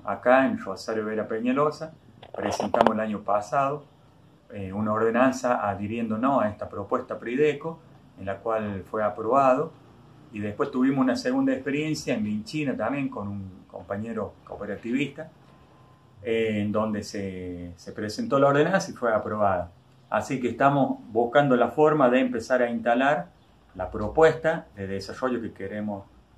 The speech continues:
las cooperativas y las asociaciones, que pertenecemos a la economía popular social, para que, eh,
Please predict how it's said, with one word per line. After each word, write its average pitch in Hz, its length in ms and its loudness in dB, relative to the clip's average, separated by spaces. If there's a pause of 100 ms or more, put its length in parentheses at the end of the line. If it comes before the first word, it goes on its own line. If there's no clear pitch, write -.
(140)
las 98 140 -10
cooperativas 101 600 -6
y - 40 -6
las 101 120 -8
asociaciones, 143 720 -6 (640)
que - 80 -18
pertenecemos 98 640 -8
a 101 40 -4
la 101 60 -4
economía 101 560 -6
popular 117 440 -4
social, 160 500 -4 (640)
para 135 300 8
que, 151 420 0
eh, 98 560 -8